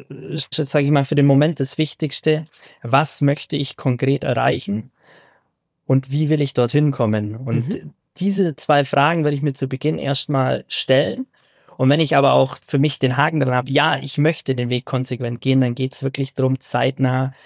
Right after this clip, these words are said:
Speaker 1: mit der Basisarbeit zu beginnen. Das heißt, wirklich bestehende Systeme zu durchleuchten,
Speaker 2: Mhm.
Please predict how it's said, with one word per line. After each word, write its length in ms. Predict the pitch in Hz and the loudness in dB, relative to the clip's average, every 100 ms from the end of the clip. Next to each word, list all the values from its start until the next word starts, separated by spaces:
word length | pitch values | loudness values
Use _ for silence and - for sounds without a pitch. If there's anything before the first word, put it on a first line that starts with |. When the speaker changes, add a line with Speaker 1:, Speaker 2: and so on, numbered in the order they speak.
| - _ - | -20 _ -6
Speaker 1:
mit 80 | 123 | -2
der 80 | |
Basisarbeit 680 | 117 117 123 127 - 110 113 | 2 2 2 -2 -4 -4 -6
zu 120 | - 127 | -8 -10
beginnen. 340 | 107 113 113 | -6 -4 -4
Das 180 | 113 - | -4 -4
heißt, 300 | 120 120 - | -2 -2 -4
wirklich 400 | 131 135 127 - _ _ _ _ | -2 -2 -2 -6 _ _ _ _
bestehende 440 | 131 - 131 123 117 | -4 0 0 0 0
Systeme 460 | 113 - 135 127 | -2 0 2 2
zu 140 | - 110 | -2 -4
durchleuchten, 680 | 113 120 113 113 - 113 | -4 -2 -2 -2 -6 -4
Speaker 2:
Mhm. 120 | 113 | -4